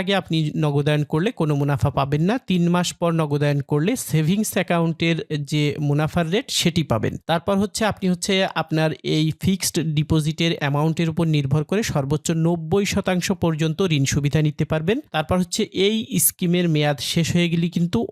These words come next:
অটো রিনিউ হয়ে যাবে। আর আপনি যদি দশ লক্ষ টাকার বেশি এই স্কিম করেন, তাহলে সেক্ষেত্রে কিন্তু আপনার অবশ্যই ট্যাক্স রিটার্ন জমা দিতে হবে।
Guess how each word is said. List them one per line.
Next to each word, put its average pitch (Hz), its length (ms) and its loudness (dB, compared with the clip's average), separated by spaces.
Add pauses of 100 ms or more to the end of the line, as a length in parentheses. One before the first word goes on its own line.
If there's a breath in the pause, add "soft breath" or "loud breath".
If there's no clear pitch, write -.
অটো 190 200 0 (240)
রিনিউ 160 340 4
হয়ে 123 200 2
যাবে। 113 180 -2 (280)
আর 165 140 0
আপনি 175 220 0 (100)
যদি 214 160 0 (120)
দশ 170 180 0
লক্ষ 196 180 -2 (120)
টাকার 208 200 0
বেশি 190 240 -2 (120)
এই 185 80 2 (100)
স্কিম 170 220 0 (100)
করেন, 165 260 2
তাহলে 160 300 4
সেক্ষেত্রে 165 440 0
কিন্তু 170 180 0 (100)
আপনার 190 200 -2 (160)
অবশ্যই 196 400 0 (200)
ট্যাক্স 185 300 0 (140)
রিটার্ন 185 340 0 (400)
জমা 156 220 2
দিতে - 280 -6
হবে। 110 280 0